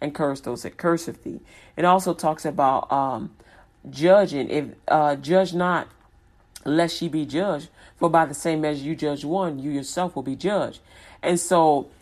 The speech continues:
when you try and set people up to get hurt, um, because for whatever, whatever you think they are or whatnot, um, you end up getting that blowback. Um,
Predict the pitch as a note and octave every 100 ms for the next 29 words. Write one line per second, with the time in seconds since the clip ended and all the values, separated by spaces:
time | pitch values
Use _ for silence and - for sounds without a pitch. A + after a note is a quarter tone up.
0 | - D#3 F3+ G3+ C4 - C4 G#3 F#3 A3
1 | F#3 - F#3 D#3+ - - F#3+ C#3 - -
2 | F3 D3 D#3+ C#3+ D#3+ F#3+ C3+ - - _
3 | _ - _ _ _ _ _ _ - E3+
4 | D#3+ C#3+ B2 A#2+ - _ - F3 F3+ E3+
5 | D3+ C#3+ - _ _ _ _ _ - -
6 | D#3+ D#3+ E3 D#3+ D#3 C3 - - C3+ E3
7 | D#3+ D3+ D#3 D#3 D#3 D3 - - C#3+ -
8 | C#3+ D3 C#3 C3+ C#3+ - C3+ A#2+ - _
9 | _ _ _ _ - - - D#3 D3 C#3
10 | C#3+ - _ _ _ _ _ _ - _
11 | E3 F#3+ - F#3+ F3 D#3 D3+ - - D3
12 | E3+ - D#3+ C#3 C#3 C#3 B2+ B2 - -
13 | _ _ _ _ _ _ _ _ _ _
14 | - D#3 C#3 C#3 F3